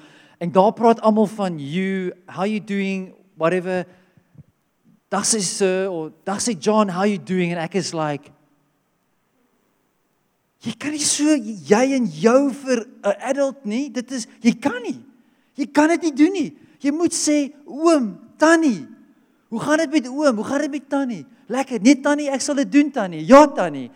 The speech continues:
Dis soos in 'n ewe skielik sê hulle net you en you en you en you en ek is like, dit is like heresy.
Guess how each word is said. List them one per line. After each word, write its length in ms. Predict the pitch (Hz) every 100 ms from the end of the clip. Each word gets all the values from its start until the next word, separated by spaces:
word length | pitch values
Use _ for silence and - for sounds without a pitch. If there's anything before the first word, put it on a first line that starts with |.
| _ -
Dis 120 | 262
soos 160 | 262 262
in 100 | 226
'n 100 | 254
ewe 180 | 311
skielik 360 | 220 220 254 247
sê 140 | -
hulle 140 | 277 262
net 200 | 269 180
you 320 | 196 254 262
en 100 | 214
you 240 | 190 254
en 120 | 262 190
you 220 | 226 262
en 140 | 220
you 260 | 180 247 233
en 80 | 214
ek 160 | 226
is 160 | 254 254
like, 220 | 240 - - _ _
dit 180 | 330 330
is 240 | 277 - - -
like 240 | 254 240 _ _ 196
heresy. 720 | 294 359 440 453 254 175